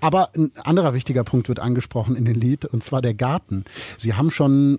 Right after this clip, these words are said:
gesagt, Sie sind Imker, haben Bienen.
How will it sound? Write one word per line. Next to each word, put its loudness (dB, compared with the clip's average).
gesagt, -2
Sie -2
sind -2
Imker, -4
haben -2
Bienen. 0